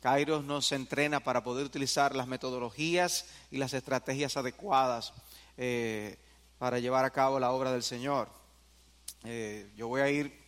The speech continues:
haciendo esa seña y pueden ir pasando la, las imágenes. Puede, pre-, seguir y, y, porque va presentando varios aspectos y, y, y llenar la imagen completa.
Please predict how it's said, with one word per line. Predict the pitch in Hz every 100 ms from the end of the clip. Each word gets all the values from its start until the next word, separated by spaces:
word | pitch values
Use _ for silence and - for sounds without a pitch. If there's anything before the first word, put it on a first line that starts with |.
| -
haciendo | 123 139 151
esa | 156
seña | 143 156 139 135 151 - - -
y |
pueden | 120 135 143 143
ir | 139
pasando | 151 - 147 143
la, | 139 127 120 - - - -
las | 123 123
imágenes. | 147 156 147 139
Puede, | 156 196 208
pre-, | 208 185 - - 170 160 151 127
seguir | - 143 175 170
y, | 147 139 131 117
y, | 131
porque | - 127 135 127
va | 151 165
presentando | 165 165 160 160 160
varios | 151 160 156
aspectos | - 156 127 - 131 - - - - - -
y, | 123 120 113 110 - - - _
y, | - 117 107 101 - - - - - _ - - _ _
y | 135
llenar | 131 143 160 175
la | 170
imagen | 165 170 165
completa. | 156 143 127 -